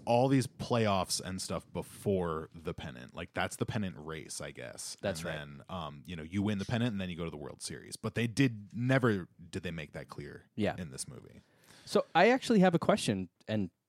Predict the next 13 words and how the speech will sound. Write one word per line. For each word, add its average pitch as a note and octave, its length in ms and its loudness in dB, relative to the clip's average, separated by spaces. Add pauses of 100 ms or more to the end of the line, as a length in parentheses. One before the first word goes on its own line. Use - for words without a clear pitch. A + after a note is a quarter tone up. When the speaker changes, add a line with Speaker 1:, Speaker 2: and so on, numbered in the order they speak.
(580)
Speaker 2:
Ryan, A2+ 300 6
it, G2 200 -4
it's, - 400 -10
it's C3+ 140 2
probably D3 320 12
<laughs> B2+ 80 10
between F#3 260 10
you F#3 180 12
and D3 140 10
me. B2+ 260 8 (500)
So - 180 8
he D#3+ 160 10
says A3+ 600 10